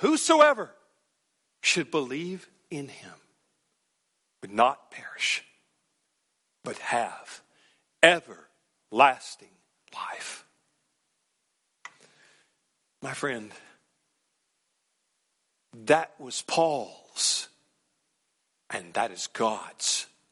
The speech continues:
love language.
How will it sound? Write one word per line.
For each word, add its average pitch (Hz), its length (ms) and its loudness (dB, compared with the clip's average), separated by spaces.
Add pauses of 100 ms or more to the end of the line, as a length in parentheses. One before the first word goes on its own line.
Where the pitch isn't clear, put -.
(640)
love 117 560 -2 (460)
language. 92 680 -6